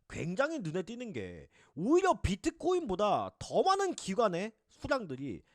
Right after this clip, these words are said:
계속 매집을 이어나가고 있어요. 저는 이렇게까지 크게 매집하는 거는 사실 처음 보거든요,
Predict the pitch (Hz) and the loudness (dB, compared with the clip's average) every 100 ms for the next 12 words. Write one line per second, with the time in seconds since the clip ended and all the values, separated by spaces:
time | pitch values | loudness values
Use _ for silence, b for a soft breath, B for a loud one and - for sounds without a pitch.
0 | b - 139 156 196 _ 87 90 113 294 | b -8 -6 -4 -8 _ -10 -10 -8 -2
1 | 381 262 131 101 98 85 - 62 53 _ | 2 2 0 -6 -12 -14 -16 -20 -20 _
2 | b _ 233 294 160 214 381 - 349 - | b _ -8 -6 -6 -4 -4 -4 -10 -4
3 | 392 285 - - 381 415 196 165 233 285 | -4 -4 -10 -4 -2 0 0 -2 -4 -6
4 | 285 262 220 - 262 269 208 - 381 392 | -6 -6 -8 -8 -8 -8 -8 -2 -2 -2
5 | 220 160 117 85 | -2 -4 -6 -10